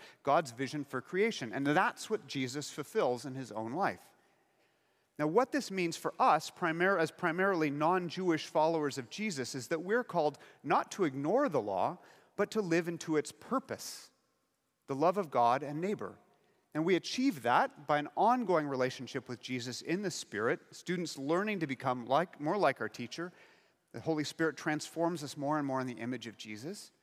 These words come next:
But the Holy Spirit wants to use the law to teach us. Use the law to teach us. And that's precisely what we're gonna try and do in the sermon series, to come under the teaching of the law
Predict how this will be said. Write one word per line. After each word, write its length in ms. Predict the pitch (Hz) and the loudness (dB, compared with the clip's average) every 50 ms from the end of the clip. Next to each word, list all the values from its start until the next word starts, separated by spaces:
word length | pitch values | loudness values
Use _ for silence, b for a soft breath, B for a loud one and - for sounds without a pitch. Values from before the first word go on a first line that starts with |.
| _ _ _ _ _ _ _ _ _ _ _ _ | _ _ _ _ _ _ _ _ _ _ _ _
But 120 | - 170 | -2 0
the 60 | 165 175 | 0 -2
Holy 320 | - - 254 311 311 294 | 0 2 2 2 2 2
Spirit 300 | - - - 202 196 170 | 0 0 2 2 2 4
wants 240 | 160 180 185 175 - | 4 2 2 2 0
to 80 | - 165 | -2 -2
use 440 | 156 143 147 170 208 233 240 196 - | -2 0 -2 0 0 0 -2 -2 -2
the 100 | 196 180 | -2 0
law 240 | 147 135 131 139 | 4 6 6 6
to 160 | 139 - - 143 | 6 2 -2 -10
teach 320 | - - 165 151 - - - | -8 -8 -6 -6 -6 -4 -2
us. 500 | - 208 113 - - - - - - - - _ _ _ _ _ _ _ _ _ _ _ _ _ _ - | -2 0 0 -2 -4 -10 -14 -16 -16 -20 -20 _ _ _ _ _ _ _ _ _ _ _ _ _ _ -14
Use 380 | 131 143 190 214 233 233 196 | -8 -6 -4 -2 -2 -4 -2
the 120 | - 196 180 | -2 -2 0
law 280 | 151 143 139 143 143 | 2 4 4 4 4
to 120 | 143 - 151 | 2 -2 -8
teach 380 | 139 - - 226 220 - - - - | -16 -12 -12 -12 -10 -10 -12 -14 -14
us. 380 | - - - - - - - _ b b b b b b b | -16 -18 -18 -20 -20 -20 -20 _ b b b b b b b
And 80 | 147 | 2
that's 160 | 175 220 240 - | 2 2 2 0
precisely 540 | - 240 214 - 247 233 240 233 - 226 | -4 -6 0 4 4 4 4 4 2 0
what 120 | 202 190 175 | 0 2 2
we're 120 | 170 160 | 2 2
gonna 140 | 165 160 151 | 0 0 -2
try 200 | - - 160 151 | -2 -2 0 0
and 80 | 147 139 | 0 -2
do 140 | 135 135 | -2 -4
in 80 | 135 139 | -4 -4
the 60 | 151 151 | -4 -6
sermon 340 | - - 254 254 214 151 | -4 -4 -4 -2 -2 -2
series, 420 | 120 - - 110 98 87 85 87 - | -4 -4 -6 -6 -6 -6 -8 -8 -10
to 80 | - - | -12 -10
come 280 | - - 185 185 170 - | -4 -2 -2 -2 0 -2
under 300 | - 190 226 233 240 240 | 0 0 0 0 -2 0
the 120 | 202 226 | 0 -2
teaching 420 | 220 - - 180 - - 180 170 165 | -2 -2 -6 -8 -6 -6 -4 -4 -2
of 80 | 143 | 0
the 100 | 143 135 | 0 0
law 320 | 117 117 101 107 113 120 | 2 4 4 4 4 4